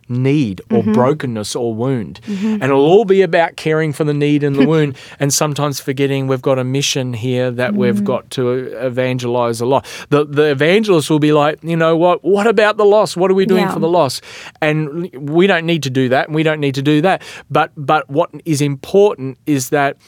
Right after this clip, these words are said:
Speaker 1: all of the graces, and particularly the prophetic, brings their part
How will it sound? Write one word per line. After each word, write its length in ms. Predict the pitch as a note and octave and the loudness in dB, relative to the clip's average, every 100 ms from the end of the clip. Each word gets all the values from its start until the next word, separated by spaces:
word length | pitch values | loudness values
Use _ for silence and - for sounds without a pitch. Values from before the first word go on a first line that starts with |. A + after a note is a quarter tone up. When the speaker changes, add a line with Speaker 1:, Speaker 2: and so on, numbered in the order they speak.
| - - - | -20 -4 4
Speaker 1:
all 220 | E3 A3+ | 6 6
of 120 | G3 | 4
the 80 | G3 | 2
graces, 480 | D3+ C3+ B2 C3 C3 | 2 -2 -2 -4 -6
and 120 | C3+ | -4
particularly 480 | C3+ - G3 G#3+ G3+ | -4 -4 -2 -2 -2
the 120 | F#3+ | -2
prophetic, 600 | - E3 - C#3+ B2 - - - _ _ | -4 -4 -2 0 -2 -4 -20 -20 _ _
brings 800 | G#3 C3 D3+ F#3 G#3+ A#3+ B3 - _ _ | -12 -2 2 2 2 0 -2 -4 _ _
their 340 | A#2+ D#3 D3+ | 0 2 2
part 760 | C#3+ - - A#3+ D#3 B2 D3 | -4 -14 -2 0 2 2 0